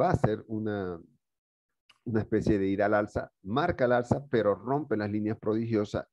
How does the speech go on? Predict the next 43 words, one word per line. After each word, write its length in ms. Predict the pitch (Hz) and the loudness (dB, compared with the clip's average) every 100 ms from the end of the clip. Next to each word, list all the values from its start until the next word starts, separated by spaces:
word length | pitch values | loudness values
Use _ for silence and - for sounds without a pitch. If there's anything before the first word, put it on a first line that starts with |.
| - | -4
este 640 | 98 98 104 107 - 104 | 0 2 2 2 0 -2
pequeño 400 | - 90 85 82 | -2 -6 -6 -6
retroceso 560 | 82 82 87 90 87 - | -6 -8 -8 -8 -4 -2
al 80 | 101 | -2
alza, 280 | 90 - - | -4 -10 -16
me 160 | 95 87 | -10 -8
dejó 320 | 90 113 - | -4 -6 -6
una 420 | 113 139 160 135 117 | -4 -2 0 0 -2
zona 640 | - - 107 104 104 - _ | -6 -6 -4 -4 -6 -8 _
débil. 580 | 90 87 123 120 98 73 _ _ _ _ _ _ _ - | -12 2 4 4 -2 -10 _ _ _ _ _ _ _ 2
¿Qué 140 | 147 | 4
digo 180 | 175 175 | 4 6
yo 140 | 175 | 6
de 120 | 170 | 6
las 120 | 156 139 | 4 0
zonas 300 | 156 156 156 | -2 -2 0
débiles? 260 | 156 165 | 2 2
Las 160 | 131 104 | 2 -4
do-, 180 | 110 107 | -6 -2
las 160 | 113 - | -2 0
zonas 260 | 123 123 | -2 -2
débiles 380 | 120 123 131 - | 0 0 -2 -2
serán 340 | - 98 101 - _ | 0 0 -2 -8 _
rotas, 640 | 104 107 123 - - - - | -8 2 2 2 -8 -14 -8
el 100 | 98 | -4
mercado 320 | 90 104 110 | -2 2 4
va 80 | 104 | 6
a 60 | 104 | 4
ir 120 | 104 | 2
para 220 | 101 87 | 0 0
romperla. 560 | 85 80 90 76 - - - | -4 -6 -4 -4 -6 -14 0
¿Y 120 | 117 | 2
a 60 | |
dónde 200 | 139 165 | 4 2
va 60 | 156 | 4
a 60 | 156 | 4
ir 100 | 147 | 2
el 60 | |
mercado? 440 | 147 139 143 139 82 | -2 2 2 2 0
Nuevamente 880 | 85 76 73 87 90 95 - 123 - | -6 -6 -6 -4 -4 -4 -6 -8 -10
a 80 | - | -20
este 340 | - - - | -16 -12 -12
sitio. 440 | - 92 - _ | -10 -14 -14 _